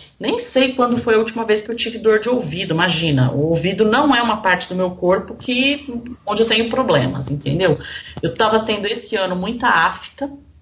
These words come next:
e eu tive também, nesse período aí da, da começo do Humira, eu tive uma micose de unha, de repente, assim,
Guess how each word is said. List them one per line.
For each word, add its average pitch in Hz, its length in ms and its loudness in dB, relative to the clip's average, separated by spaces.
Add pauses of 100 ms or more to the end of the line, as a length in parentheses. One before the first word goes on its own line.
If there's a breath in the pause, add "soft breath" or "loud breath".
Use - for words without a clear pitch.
(140)
e 208 220 -6
eu 214 140 4
tive 214 500 -4
também, 202 840 -4
nesse 175 360 -6
período 170 480 0
aí 156 200 4
da, 151 220 2
da 139 720 2 (280)
começo 156 460 4
do 156 120 0
Humira, 165 560 2
eu 180 100 0
tive 170 240 -2
uma 175 140 2
micose 175 680 2
de 185 160 -6
unha, 175 380 0
de 180 140 2
repente, 196 480 2
assim, 156 320 -8